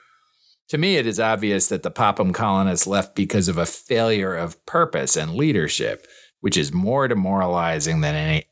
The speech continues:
actual adversity, including angry Indians. So why are modern historians, at least Cave and Bilodeau, and, um, no doubt others,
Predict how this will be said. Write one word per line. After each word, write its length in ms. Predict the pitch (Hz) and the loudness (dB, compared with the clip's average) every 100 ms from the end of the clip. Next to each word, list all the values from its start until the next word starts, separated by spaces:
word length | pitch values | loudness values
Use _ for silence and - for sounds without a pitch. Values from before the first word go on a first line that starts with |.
| - | -2
actual 460 | 104 107 90 85 | 0 0 0 2
adversity, 720 | 82 71 80 82 - 147 151 147 | 0 -2 -2 2 2 0 -2 -2
including 840 | 156 156 - 139 107 143 139 139 - - _ _ | -4 -4 -2 -2 -2 -4 -8 -10 -12 -20 _ _
angry 420 | 80 73 71 76 | -2 0 -2 -2
Indians. 640 | 95 104 80 65 50 - - - - - - - - - _ _ _ _ - _ _ _ | 0 0 0 -4 -4 -4 -4 -12 -20 -20 -20 -20 -20 -20 _ _ _ _ -20 _ _ _
So 180 | - 185 | -4 -2
why 200 | 208 226 | 0 0
are 100 | 135 | 0
modern 580 | 117 113 139 143 78 | 0 0 2 0 -2
historians, 880 | 80 80 - 80 62 62 64 101 123 | -4 -2 0 0 -2 -6 -10 -4 -4
at 80 | - | -4
least 380 | 76 71 - - - - - | -4 -2 0 -2 -8 -16 -2
Cave 440 | 92 85 80 73 | 0 2 0 -2
and 180 | 73 69 | -4 0
Bilodeau, 600 | 85 78 73 69 71 71 | 2 2 0 -2 -2 -2
and, 100 | 65 | -6
um, 100 | 67 _ | -12 _
no 180 | 90 82 | -2 0
doubt 220 | 73 67 | 0 0
others, 440 | 73 67 64 67 | 0 0 -2 -2